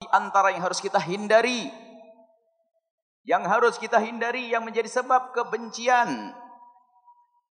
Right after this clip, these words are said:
adalah kita membiarkan emosi yang bergejolak.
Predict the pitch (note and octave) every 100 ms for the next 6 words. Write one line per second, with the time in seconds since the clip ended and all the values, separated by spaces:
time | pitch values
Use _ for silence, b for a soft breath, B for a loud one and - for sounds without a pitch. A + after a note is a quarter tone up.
0 | - E3+ A3+ B3 C4 B3+ A#3 - - -
1 | - - - - _ _ _ _ _ _
2 | _ _ A3 A#3 C4 A3+ G3 A#3 A#3 A3+
3 | - G#3+ A3+ A3 A3 G3 G3+ G3 G3 F#3
4 | F3+ D#3+ C#3 A2+